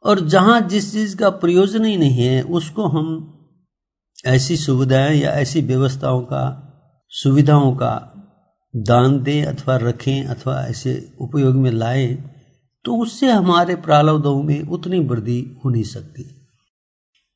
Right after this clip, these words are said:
इसीलिए दूसरों की भलाई का काम ही सबसे ऊंचा काम है।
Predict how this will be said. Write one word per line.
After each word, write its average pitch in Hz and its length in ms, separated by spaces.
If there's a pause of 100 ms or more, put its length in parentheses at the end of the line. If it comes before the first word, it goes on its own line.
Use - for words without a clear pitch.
इसीलिए 226 600 (1040)
दूसरों 226 560
की 240 160
भलाई 139 460
का 156 180
काम 135 400
ही 123 260
सबसे 165 480
ऊंचा 127 380
काम 107 380
है। 104 380